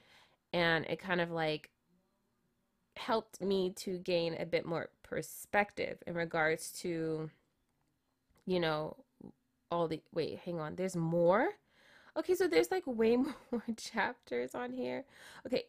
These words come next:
so don't follow the herd mentality, the strict dogmatic judgment of human behavior, okay, can, can even make some individuals more rebellious.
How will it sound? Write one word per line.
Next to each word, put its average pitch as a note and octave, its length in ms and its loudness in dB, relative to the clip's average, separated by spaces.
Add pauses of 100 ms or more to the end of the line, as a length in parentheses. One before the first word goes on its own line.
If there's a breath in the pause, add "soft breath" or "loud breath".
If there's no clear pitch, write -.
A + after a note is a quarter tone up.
so F#3+ 560 8
don't F#3+ 320 6
follow G3 460 4
the F3+ 140 0
herd F3 360 2
mentality, F3+ 680 2
the F3 120 0
strict - 540 -2 (360 soft breath)
dogmatic F3 640 2
judgment E3+ 540 0
of D#3 200 -2
human F3+ 500 0
behavior, E3 1120 0 (560 soft breath)
okay, D#3 720 2 (640)
can, F3+ 380 0 (440)
can F3+ 240 -4
even G3+ 420 0
make F3 320 4
some A#3+ 320 0
individuals F3+ 640 0
more E3+ 220 0
rebellious. F#3 1300 2